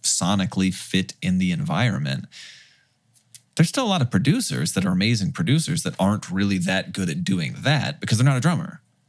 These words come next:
I am. <laughs> So whether I'm physically playing the drums or I'm sitting behind a computer programming,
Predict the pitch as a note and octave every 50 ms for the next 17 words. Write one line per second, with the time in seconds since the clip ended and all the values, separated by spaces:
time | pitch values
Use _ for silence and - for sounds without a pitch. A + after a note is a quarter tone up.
0 | _ _ _ - G#2 C3 B2 C3 C#3+ A#2 - - - - - _ - C#3 - -
1 | - - - - - _ - _ _ _ _ _ - - - - - - - -
2 | - - - - - - - - A2 A#2+ B2+ B2+ B2+ C3 A#2+ F#2+ - - - C3+
3 | B2+ B2+ C3 - - A2+ G#2+ F#2+ - - - C3+ C#3 A#2+ G2 F#2 F2 F2+ F2+ E2+
4 | F#2+ F2 E2+ E2+ F2+ F#2+ G2 F#2+ F2 - - F2+ F2+ G2 G2+ F#2+ - - - G2+
5 | F#2+ F#2+ F#2 F#2+ F2 F2+ F2 E2+ E2+ - E2+ - - C#3 A#2 F2+ F2 F2+ - E3+
6 | G3 A#3+ A#3 - - D3 D3 -